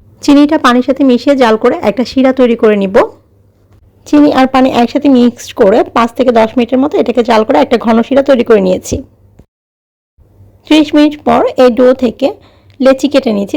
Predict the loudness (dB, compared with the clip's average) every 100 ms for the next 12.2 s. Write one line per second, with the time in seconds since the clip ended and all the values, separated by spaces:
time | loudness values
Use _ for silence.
0 | -2 -2 0 -2 -4 -4 0 0 0 -6
1 | _ _ _ _ _ _ _ -20 _ _
2 | _ _ _ _ 0 2 4 2 0 -2
3 | -2 -2 -2 -4 -4 -2 2 2 0 0
4 | 0 0 -2 -2 -4 _ _ _ _ _
5 | -20 _ _ 2 4 2 2 0 0 0
6 | -2 0 0 0 -2 -2 -4 -4 -4 -2
7 | 0 -2 0 2 2 -2 -2 0 2 0
8 | -4 -4 -2 -2 -2 -8 _ _ _ _
9 | _ _ _ _ _ _ _ _ _ _
10 | _ _ _ -4 0 2 0 -2 -2 -2
11 | 0 0 2 2 0 -2 -2 -2 0 0
12 | 0